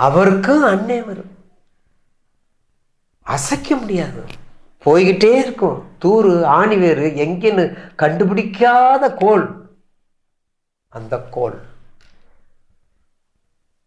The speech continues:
பாருங்க, மூலமே அவங்க தான்,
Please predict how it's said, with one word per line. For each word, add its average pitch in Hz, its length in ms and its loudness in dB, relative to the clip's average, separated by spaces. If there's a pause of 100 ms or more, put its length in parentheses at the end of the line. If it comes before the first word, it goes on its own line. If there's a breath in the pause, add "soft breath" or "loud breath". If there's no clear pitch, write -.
(380)
பாருங்க, 160 340 -2 (800)
மூலமே 226 460 4 (120)
அவங்க 185 280 2
தான், 165 140 -4